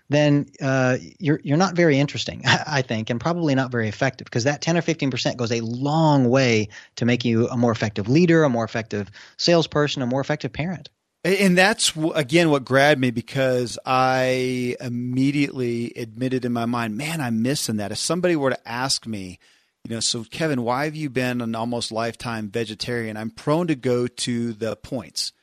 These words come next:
Speaker 2: You know, "Well, here are the reasons, here's the benefits, yada, yada." And yet I have an absolute story, and I think I'm, I'm missing it. And so to that degree, it's not even, uh, learning a, you know, the, the, the specifics. I know the story. It, it,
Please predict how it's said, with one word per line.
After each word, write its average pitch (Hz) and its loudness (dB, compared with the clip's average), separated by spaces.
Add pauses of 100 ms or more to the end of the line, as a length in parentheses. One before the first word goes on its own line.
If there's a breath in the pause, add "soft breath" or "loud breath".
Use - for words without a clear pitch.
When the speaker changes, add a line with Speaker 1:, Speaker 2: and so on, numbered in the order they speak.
(340)
Speaker 2:
You 180 0
know, 196 0
"Well, 165 2
here 151 2
are - 2
the 175 0
reasons, 135 0
here's 147 -4
the 135 -10
benefits, 127 -2
yada, 123 -4
yada." 123 0 (440 loud breath)
And 143 -2
yet 143 2
I 147 -2
have 175 0
an 135 -4
absolute 160 -2
story, - 0 (160)
and 123 -4
I 123 -2
think 135 -4 (100)
I'm, 120 -4 (180)
I'm 143 0
missing 160 -2
it. 117 -6
And 131 -4
so 156 2
to 131 -8
that 147 0
degree, 123 -2 (420 soft breath)
it's - -4
not 147 2
even, 151 2
uh, 127 2
learning 135 0
a, 127 0
you 123 -2
know, 127 0
the, 117 -6
the, 123 -10
the 117 -10
specifics. - -4
I 185 -4
know 165 2
the 262 -2
story. 107 -4
It, 156 -12
it, 151 -6